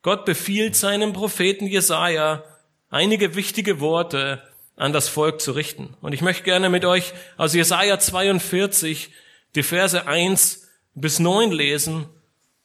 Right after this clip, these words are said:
und euch vor Augen führen, warum Weihnachten ein wahrer Grund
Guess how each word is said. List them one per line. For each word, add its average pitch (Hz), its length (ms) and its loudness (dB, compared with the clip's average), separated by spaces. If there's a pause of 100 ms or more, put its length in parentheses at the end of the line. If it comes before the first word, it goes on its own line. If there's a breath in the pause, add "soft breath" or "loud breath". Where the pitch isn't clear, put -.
(120)
und 170 160 0
euch 202 120 2
vor 196 180 -2
Augen 233 260 2
führen, 196 320 0
warum 190 340 2
Weihnachten 190 720 0
ein 170 260 2
wahrer 175 440 2
Grund 175 600 -2